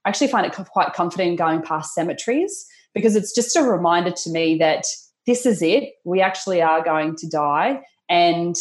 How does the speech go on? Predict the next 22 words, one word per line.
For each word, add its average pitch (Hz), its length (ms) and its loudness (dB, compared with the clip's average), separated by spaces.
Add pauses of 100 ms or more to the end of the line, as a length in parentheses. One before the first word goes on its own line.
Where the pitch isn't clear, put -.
(400)
whether 220 240 4
you 233 220 4
like 160 260 2
it 180 40 -2
or 160 100 2
not, 165 200 0
whether 170 140 0
you 160 180 -4
can 170 100 -8
see 175 240 -2
it 170 80 2
or 151 140 0
not, 151 180 -2
you 170 80 -6
really 180 240 -2
do 160 160 -2
have 156 320 -6
gifts - 400 -8
to 160 80 -6
give 147 240 -4
the 151 80 -8
world. 156 460 -2